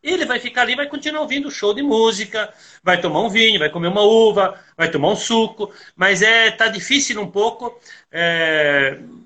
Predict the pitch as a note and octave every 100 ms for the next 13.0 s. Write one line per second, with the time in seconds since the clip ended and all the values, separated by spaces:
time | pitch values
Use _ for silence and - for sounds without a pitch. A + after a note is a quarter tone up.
0 | - - - D#3+ F#3 G3+ A3 - F#3 D#3
1 | - F#3 F3+ F3 E3+ E3+ D3+ F3+ A3+ G#3+
2 | D#3+ - D3 C#3+ D#3 D#3+ C#3 E3 G3+ F#3+
3 | D3+ C#3 B2+ D3+ F#3+ G3+ G#3+ G#3+ G#3+ A3
4 | G3+ - G#3 A3+ F3+ C#3 _ F3 E3+ A3
5 | A3+ G3+ F#3 G3+ F#3+ G3 - - G2+ _
6 | _ _ D#3 E3 E3 _ - F#3 G#3 G3+
7 | F3 F3 A#3+ A#3 F3 G#3+ A3 - F#3 G#3+
8 | G#3 - _ _ _ D#3+ E3 D#3 G#3+ G#3
9 | G#3+ A#3+ G3 - D#3+ D3 C3+ C3+ D3+ -
10 | E3 D#3+ G3 - G3 F#3+ F3 - G3+ D#3
11 | - D3+ F3+ C3+ - _ _ _ D#3 D3
12 | G3+ A3+ G3+ G3+ G3+ F#3+ F#3+ - F#3+ F3